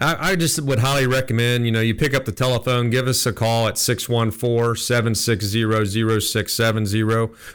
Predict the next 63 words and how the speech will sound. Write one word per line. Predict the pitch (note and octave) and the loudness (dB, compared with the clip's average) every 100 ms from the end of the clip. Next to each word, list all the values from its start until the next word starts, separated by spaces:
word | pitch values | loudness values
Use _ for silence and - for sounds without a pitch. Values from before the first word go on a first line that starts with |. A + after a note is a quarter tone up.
| - | -6
We're | F3 | -2
really | A#3 G#3+ D3+ | 2 2 2
here | B2 D#3+ D#3+ | 0 0 0
to | A2+ | 2
help | A2+ C#3+ C#3 | 2 0 -2
and | A2+ G#2 | -2 0
guide | G#2+ C#3 B2 | 2 2 2
you | G#2+ | 0
to | G#2 | 0
make | A2+ A2+ | 0 0
sure | B2+ A#2 | 0 0
that | A2 - | 0 0
you | |
don't, | A#2 A#2 A#2 - - - - _ _ | 0 0 -2 -8 -20 -20 -20 _ _
you | D#3 | -2
know, | D3 D3 E3 - | 0 0 -4 -6
run | A2+ B2+ D3 | -2 0 2
out | D#3 | 2
of | C#3 | 2
money | C3 D3+ | 2 2
in | D3 C#3+ | 0 0
retirement. | C#3 C3 C#3+ F3 F#2+ - | 0 0 0 0 -2 -4
You | A2+ | -4
know, | A#2+ | 0
our | D#3 | 0
goal | C3 C#3 E3+ | 2 2 2
is | D3 B2 | 0 -4
to | - A#2 | -2 0
make | C#3 C#3 | 0 0
sure | C#3+ C#3 | -2 0
that | C3+ C#3+ | 0 0
you | |
have | C#3 | 0
a | B2+ | 0
successful | A#2+ - C#3 C3+ - C3 | -4 -2 0 0 0 0
retirement. | A2+ G#2+ A#2+ C3+ D#3 - _ - - - | 0 0 0 0 -2 -4 _ -20 -14 -6
The | G2+ | -2
best | C#3 D3+ - | 0 0 0
way | C#3+ | 0
to | C#3 | 0
do | A2 A#2 C#3 | 0 0 0
that | C#3 D3+ | 0 0
is | A#2 | -2
to | G#2+ | 0
have | B2 B2+ | 0 0
a, | A#2+ A#2+ - _ - | 0 -2 -8 _ -6
a | B2 | -4
financial | A#2 B2 B2 C3 C3+ C3+ | 0 0 2 0 0 -2
plan | - B2+ C3 B2+ | -2 0 0 2
in | A2 | 0
place. | G2 B2+ C#3 E3+ - - - - | -2 0 0 0 -4 -10 -20 -6
And | C#3 | -2
the | |
nice | C#3 G3+ - | 0 0 -2
part | F#3 G3+ | -2 0
about | D#3+ D#3 | 0 0
a | D3 | 0
financial | C#3+ D3 D#3 D3 C3 | 0 0 0 -2 -2
plan | D3 E3 F#3 | 0 0 2
is | C3+ | 0
it | D3 | 0
can | D3 C#3 | -2 -2
change. | D3 F3+ F3 G2 | 0 0 0 -4